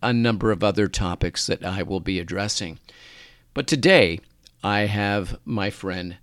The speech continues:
Vikram Deal. Now, Vikram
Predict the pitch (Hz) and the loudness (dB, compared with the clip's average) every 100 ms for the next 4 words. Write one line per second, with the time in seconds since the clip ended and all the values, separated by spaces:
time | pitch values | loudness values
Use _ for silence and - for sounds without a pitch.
0 | _ _ - - 120 - 135 135 151 - | _ _ -12 -2 -2 0 -2 -2 -6 -12
1 | 92 101 107 - - - - _ - 95 | -8 -2 -2 -2 -10 -18 -20 _ -12 -6
2 | 110 120 104 165 220 147 117 98 135 | -2 -4 -4 -4 -2 0 0 -2 -8